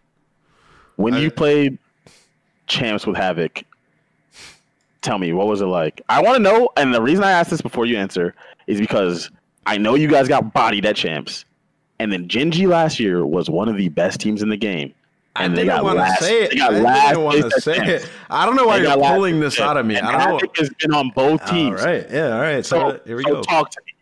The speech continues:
Speaker 1: Talk
Speaker 2: All
Speaker 1: to
Speaker 2: right.
Speaker 1: me, please.
Speaker 2: All right. So, uh, pl-, he, he just has a tendency to be on those teams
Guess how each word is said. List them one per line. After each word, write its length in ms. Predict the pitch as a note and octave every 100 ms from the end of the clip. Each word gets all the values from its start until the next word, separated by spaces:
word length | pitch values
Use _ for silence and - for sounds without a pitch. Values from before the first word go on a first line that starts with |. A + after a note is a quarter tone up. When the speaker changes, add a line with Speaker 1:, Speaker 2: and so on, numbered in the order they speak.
| _
Speaker 1:
Talk 200 | - C3+
Speaker 2:
All 60 | A#2+
Speaker 1:
to 60 | F2+
Speaker 2:
right. 40 |
Speaker 1:
me, 60 | E2+
please. 260 | - C#3 F#2
Speaker 2:
All 100 | G2
right. 320 | C#3 A2+ -
So, 540 | - C3 B2+ B2+ B2 -
uh, 40 | - B2 B2 _ _ _
pl-, 260 | - E3+ E3+ - G#2 -
he, 400 | - - C3+ B2+ F#2 _ _ _ _
he 760 | - - C#3+ G3 G3+ A#2 B2+ D3+ - _ _ _ _ _
just 180 | G#2+ -
has 220 | G#2+ G#2+
a 60 | A#2+
tendency 600 | - D#3 E3+ C3 - F#2+
to 60 | F#2+
be 140 | F2
on 160 | F#2+ G#2
those 260 | C3 C#3+
teams 500 | - F3 C3 A2+ A2+